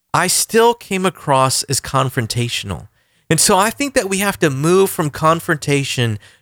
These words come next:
to compassion, because what was heard, and this came right back to me, and I was a little confused about this, but now I have a better understanding, was what a couple of people heard in the L G B T plus, um,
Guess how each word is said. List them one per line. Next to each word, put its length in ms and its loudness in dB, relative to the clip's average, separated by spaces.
to 120 2
compassion, 640 0
because 380 -2
what 260 0
was 160 -2
heard, 420 2
and 160 -2
this 140 2
came 380 -2
right 280 0
back 280 -2
to 140 -6
me, 180 -2
and 100 0
I 60 2
was 140 -8
a 40 -8
little 160 -2
confused 540 -2
about 240 0
this, 180 2
but 140 -4
now 160 2
I 80 2
have 160 -2
a 40 -4
better 360 2
understanding, 680 -2
was 200 2
what 160 2
a 40 0
couple 360 -2
of 80 -4
people 300 0
heard 580 2
in 100 2
the 140 2
L 100 2
G 100 -4
B 120 -4
T 140 -4
plus, 300 0
um, 580 0